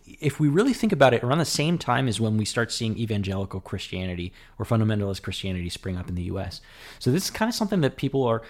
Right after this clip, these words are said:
like, theism is making a comeback in general, like, all over the world. Um, so this i-, interesting thing to, to mull over. I'm not sure if they're related or not, but, um, just something to think about.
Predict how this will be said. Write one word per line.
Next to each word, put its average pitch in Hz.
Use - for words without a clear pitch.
like, 113
theism 135
is 92
making 98
a 85
comeback 82
in 95
general, 92
like, 107
all 92
over 85
the 87
world. -
Um, 101
so 107
this -
i-, 143
interesting 147
thing 117
to, 98
to -
mull 98
over. 95
I'm 98
not 120
sure 139
if -
they're 113
related 95
or 87
not, 87
but, 87
um, 90
just -
something 113
to 87
think 87
about. -